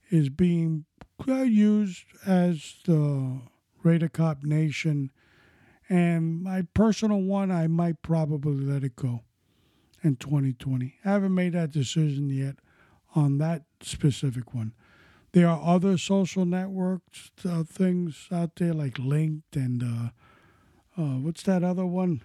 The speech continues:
What's, I can't remember. What the, what's that thing called? Paul, Paul something. It's, uh, one of the new ones out there. Anyway, well, it doesn't come.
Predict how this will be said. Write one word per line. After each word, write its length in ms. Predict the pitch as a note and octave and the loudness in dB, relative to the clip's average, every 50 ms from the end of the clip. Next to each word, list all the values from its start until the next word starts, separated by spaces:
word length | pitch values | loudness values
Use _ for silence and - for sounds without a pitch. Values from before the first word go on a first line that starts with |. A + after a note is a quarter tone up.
| _ - | _ -10
What's, 340 | G3 F3+ F3 D3 - - | -8 -8 -8 -8 -10 -12
I 120 | F3 E3+ D#3 | -10 -10 -10
can't 280 | - - F3 F3+ F3 | -8 -8 -8 -6 -6
remember. 400 | D#3+ D#3 D#3 E3 F3 F3 E3 D#3 | -8 -8 -8 -8 -8 -10 -10 -10
What 200 | F3 F#3+ F3+ - | -12 -12 -12 -14
the, 80 | - F#3+ | -14 -12
what's 260 | E3+ G3 G3 - - | -10 -10 -10 -10 -10
that 180 | - F3+ D#3+ - | -10 -12 -10 -8
thing 200 | - E3+ D#3 C3+ | -8 -8 -8 -8
called? 400 | - - D#3 C#3 B2+ B2 A#2 - _ _ _ _ _ _ _ _ _ - | -8 -8 -8 -6 -6 -8 -10 -12 _ _ _ _ _ _ _ _ _ -4
Paul, 380 | - D#3+ D#3+ D#3 C#3 C#3 C#3 - _ | -2 -2 -2 -2 -4 -6 -8 -10 _
Paul 500 | - D3+ D#3+ E3 D#3+ D#3 D3 C3+ B2+ B2+ - | -6 -4 -4 -2 -2 -4 -4 -6 -8 -10 -12
something. 560 | - - - F#3 D#3+ - - C3+ A#2 A2+ A2+ A#2 _ _ _ _ _ _ _ _ _ _ _ _ _ _ _ _ _ _ _ _ - | -10 -6 -4 -4 -4 -4 -4 -4 -4 -4 -6 -10 _ _ _ _ _ _ _ _ _ _ _ _ _ _ _ _ _ _ _ _ -6
It's, 200 | E3 C#3+ - E3+ | -6 -2 0 0
uh, 120 | D#3+ D#3 | 0 0
one 180 | D#3 F#3 F#3+ F3+ | 0 -2 -2 0
of 80 | E3 | -2
the 100 | D#3 D3 | -2 0
new 220 | D3 D3+ D3+ D3+ D3 | 0 0 -2 -2 -2
ones 320 | C3+ C3+ B2+ A#2+ A2+ - | -4 -4 -4 -6 -6 -8
out 200 | C3+ A#2+ A2+ - | -8 -10 -10 -10
there. 280 | - B2+ A#2 A#2 - - _ _ _ _ _ _ _ _ - | -10 -8 -8 -8 -8 -10 _ _ _ _ _ _ _ _ -6
Anyway, 300 | F3+ E3 D3 C3 B2+ B2 | -4 -2 -2 -2 -4 -4
well, 240 | C3 C#3 D#3 D#3 D#3 | -4 -4 -2 -2 -2
it 80 | D3+ C#3 | -2 -2
doesn't 280 | F#3 F3 D#3 C#3 C3+ | -2 -4 -4 -4 -6
come. 220 | - D3+ C3+ A#2+ | -6 -4 -4 -4